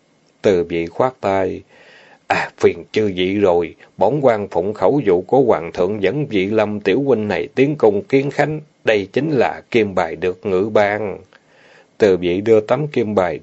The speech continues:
trong tay ra, chúng nhân liền vội khom người quỳ xuống. Lâm Vãn Vinh tỉ mỉ nhìn qua một lượt, thì phát giác tấm kim bài ngự ban trên tay của lão Từ rất là khác với tấm kim bài của mình.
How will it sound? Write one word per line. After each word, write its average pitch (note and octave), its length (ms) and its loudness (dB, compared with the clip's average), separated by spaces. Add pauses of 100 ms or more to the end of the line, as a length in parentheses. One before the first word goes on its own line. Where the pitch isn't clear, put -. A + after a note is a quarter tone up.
trong G#2+ 220 0
tay G2 280 2
ra, F#2+ 360 0 (320)
chúng C#3+ 240 4
nhân G#2 240 0
liền F2 280 2
vội E2+ 260 2
khom G#2 320 0
người F2+ 340 0
quỳ E2+ 220 2
xuống. C3+ 440 0 (580)
Lâm B2 260 0
Vãn G2+ 260 0
Vinh A#2 220 2
tỉ G2+ 220 2
mỉ G#2 200 0
nhìn G#2 320 -2
qua A2 240 2
một F2 340 0
lượt, E2+ 300 0 (540)
thì F2+ 260 0 (120)
phát A2+ 240 -2
giác A2+ 300 0
tấm B2+ 220 -2
kim G#2 280 -2
bài E2+ 220 2
ngự F2 320 -2
ban G2+ 220 0
trên G2+ 260 0
tay G2+ 220 2
của G2+ 240 0
lão G#2 300 2
Từ E2+ 260 2 (100)
rất - 260 -2
là D#2+ 260 2
khác A#2+ 220 -2 (100)
với B2+ 140 4
tấm D3 280 0
kim G#2+ 260 -2
bài E2+ 200 2
của F2+ 260 2
mình. E2 380 -2